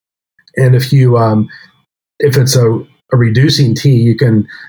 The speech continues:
you can design it to suck air into wort line as it flows into the fermenter. But with, with dried yeast, you don't have to worry about that. But yeah, that's, um,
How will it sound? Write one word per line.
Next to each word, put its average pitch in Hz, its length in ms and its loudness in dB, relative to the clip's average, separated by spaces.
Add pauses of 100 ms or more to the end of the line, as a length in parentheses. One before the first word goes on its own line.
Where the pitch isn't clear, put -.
you 135 120 2
can 131 140 0
design 117 400 0
it 113 160 -2
to 113 80 -8
suck 127 340 -2
air 123 340 0
into 107 340 0
wort 117 280 0
line 117 480 0 (420)
as 120 160 -2
it - 120 -6
flows 120 340 0
into 110 140 0
the 107 80 -2
fermenter. 110 600 -2
But 107 280 -4 (400)
with, - 340 -4
with 113 160 -2
dried 120 340 0
yeast, 110 300 0
you - 40 -2
don't 113 100 0
have 104 80 -4
to 107 40 -4
worry 110 200 2
about 104 260 -2
that. 107 300 -4
But - 120 -12
yeah, 110 200 0
that's, 110 260 -2
um, 110 320 -8